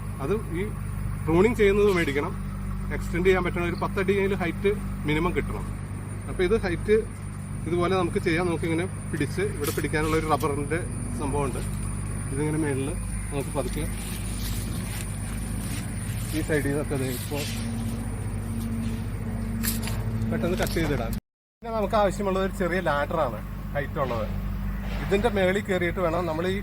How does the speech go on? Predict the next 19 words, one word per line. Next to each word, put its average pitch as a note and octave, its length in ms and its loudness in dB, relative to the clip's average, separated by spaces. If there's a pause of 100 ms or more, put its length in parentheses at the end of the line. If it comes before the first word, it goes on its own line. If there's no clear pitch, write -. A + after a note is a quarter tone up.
(100)
ഹൈറ്റിലേക്ക് G#3 580 0
പോകുന്ന F3 320 2
കൊമ്പുകളുണ്ട്. C#3 440 0 (100)
ചില F3 220 2
കൊമ്പുകൾ E3+ 260 0 (120)
നേരെ E3+ 320 0
സ്ട്രെയിറ്റ് C#3+ 400 -2
പോകും. G2+ 140 -2 (640)
ആ - 20 2 (120)
കൊമ്പുകൾ F3 340 4
നമ്മൾ F3 140 2 (100)
മേളിലേക്ക് D3 380 0
വിടരുത്. C#3+ 340 0 (420)
ആ F#3 40 0 (100)
കൊമ്പുകൾ D#3+ 300 2 (120)
നേരെ D3+ 200 4
വട്ടം D#3+ 300 2
വെട്ടണം. - 260 0 (880)
ആ F#3+ 40 4